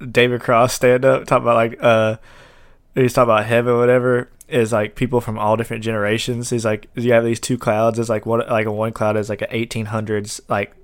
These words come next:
young sea urchin, I mean, like, a city urchin, like, little boy, and the other one is, like, a guy from the future playing PlayStation eight or whatever. <laughs>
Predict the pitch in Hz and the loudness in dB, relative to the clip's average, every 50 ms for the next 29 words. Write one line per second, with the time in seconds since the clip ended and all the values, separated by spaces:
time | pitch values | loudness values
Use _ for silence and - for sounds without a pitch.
0 | _ _ 170 135 117 110 110 110 113 110 - - 123 113 113 117 120 117 120 117 | _ _ -4 -2 -2 -2 -2 -4 -6 -8 -6 -4 -4 -2 -2 -2 -2 -2 -2 -2
1 | - 127 117 117 120 117 120 123 - 151 - - 135 117 113 113 107 110 110 104 | -4 -4 -4 -4 -6 -8 -10 -10 -14 -16 -6 -2 0 0 2 0 0 0 -2 0
2 | - 110 104 101 107 110 - - 123 120 117 110 117 117 113 123 120 113 110 107 | 0 0 2 0 0 -2 -2 -2 -2 -2 0 0 -2 -2 -2 -4 -6 -4 -4 -4
3 | 104 101 - 117 113 110 110 110 - - - - 117 117 113 117 117 117 117 113 | -4 -4 -4 -4 -2 -2 -4 -8 -12 -16 -10 -6 -2 0 2 4 4 2 2 0
4 | - - - - - - - - - 131 120 120 117 123 123 123 123 120 113 - | -6 -14 -20 -20 -20 -20 -12 -6 -2 2 4 6 6 6 6 4 4 4 2 0
5 | 117 110 110 104 113 110 113 117 123 113 107 - 120 113 104 117 110 - - 110 | 0 -2 -2 0 0 0 0 0 -2 -4 -6 -4 -4 -4 -4 -4 -4 -2 -2 -2
6 | 104 104 107 101 - - 113 113 110 104 - 107 107 104 - - 104 107 107 101 | 0 -2 -4 -6 -4 -4 -2 -2 -2 -4 -4 -4 -4 -4 -6 -8 -8 -8 -10 -10
7 | 110 - - 104 110 117 123 - - 123 120 120 127 139 120 - - 220 240 | -10 -8 -6 -6 -6 -6 -6 -6 -4 -2 2 4 4 4 4 4 4 6 6